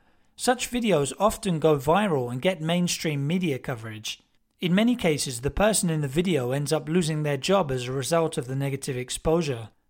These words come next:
As argued by Sarah Hadji in Time magazine, the internet allows minorities to express themselves in a way they couldn't in the past,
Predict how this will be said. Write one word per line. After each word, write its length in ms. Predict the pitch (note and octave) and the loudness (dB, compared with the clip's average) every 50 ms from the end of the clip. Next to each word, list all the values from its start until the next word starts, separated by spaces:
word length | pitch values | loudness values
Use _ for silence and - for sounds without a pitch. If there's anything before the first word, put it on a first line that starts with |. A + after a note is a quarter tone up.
| _ _ _ _ _ - | _ _ _ _ _ -4
As 120 | F3+ D#3 | 0 4
argued 380 | A#3+ B3 B3 A#3+ A#3+ A#3 G#3+ E3+ | 6 6 6 4 2 0 0 2
by 180 | F3+ E3+ D#3+ | 2 2 2
Sarah 440 | D#3 - - - F#3+ F3+ E3 D3+ C#3+ | 2 0 0 2 4 4 6 4 4
Hadji 440 | B2+ D3+ F#3+ F#3+ - - D3 B2+ B2 | 2 2 0 0 -2 -4 -4 -4 -4
in 120 | B2 B2 | -6 -6
Time 340 | - - - F3 F3 E3 D#3 | -6 -4 -2 -2 0 0 -2
magazine, 640 | C#3+ C#3 C3 C#3 C3 C#3+ F3+ F#3+ C#3 B2 A2+ A2 _ _ _ _ _ _ _ _ _ - | -2 -2 -4 -4 -2 -2 -2 -2 -2 -4 -8 -12 _ _ _ _ _ _ _ _ _ -6
the 80 | F#3 | -2
internet 480 | A3 G#3 G#3+ - - A3+ G3+ D#3 - - | 0 0 0 2 2 0 0 0 0 0
allows 300 | E3 D#3 D#3 D3+ C#3 C3+ | 2 4 4 4 2 2
minorities 720 | D3+ D#3 D#3 D#3 E3 F3 F#3 F3+ - - D#3 C3 A#2 - | 0 0 0 2 2 2 2 2 0 -2 -4 -4 -4 -6
to 120 | - - C#3 | -6 -8 -8
express 460 | C3+ - - - - F#3 F#3 F#3 - | -6 -6 -8 -4 -4 -4 -4 -4 -4
themselves 460 | - C#3+ C3 - D3+ C3 A#2+ A#2 A#2+ | -6 -6 -6 -4 -4 -6 -6 -8 -6
in 80 | C#3 C#3+ | -6 -4
a 40 | |
way 220 | C#3 C#3+ E3+ F3 E3 | -2 0 0 0 0
they 120 | D3 C3+ | -2 -4
couldn't 500 | C3+ - - A3 G#3+ G3 E3+ C3 - - | -4 -4 -4 -4 -2 -2 -4 -4 -4 -6
in 80 | C#3 B2 | -6 -6
the 80 | B2 A#2+ | -6 -4
past, 540 | - E3+ F3+ D#3+ A#2+ G#2+ - - - - | -2 -2 -2 -2 -4 -6 -8 -10 -10 -10